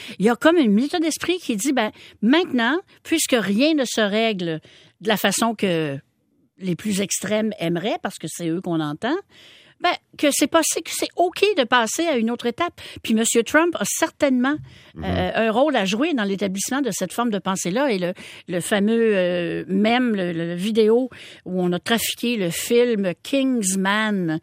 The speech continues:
Speaker 1: avec Colin Firth. On a enlevé la tête de Colin Firth et on a mis la tête de Donald Trump. Et on le voit, euh, tirer à bout portant, euh, Barack Obama,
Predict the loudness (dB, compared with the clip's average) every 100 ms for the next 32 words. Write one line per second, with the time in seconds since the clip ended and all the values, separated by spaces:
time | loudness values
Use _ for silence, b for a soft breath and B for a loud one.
0 | B B -20 -12 -6 -4 -2 -2 -4 0
1 | 0 2 0 -2 -2 -2 -2 -2 -2 -2
2 | -2 -2 -2 -2 -2 -4 -2 0 0 -2
3 | 0 -2 -2 -4 -4 -2 -2 -2 0 0
4 | 0 -2 -2 -2 -2 -2 -2 -2 -4 -4
5 | -2 0 -2 -6 B B B 0 0 0
6 | 2 4 4 4 2 0 -2 -6 -10 -10
7 | -4 0 0 2 0 0 -2 -2 -2 -4
8 | -2 -2 0 2 0 0 0 0 0 0
9 | 0 0 0 0 0 2 2 0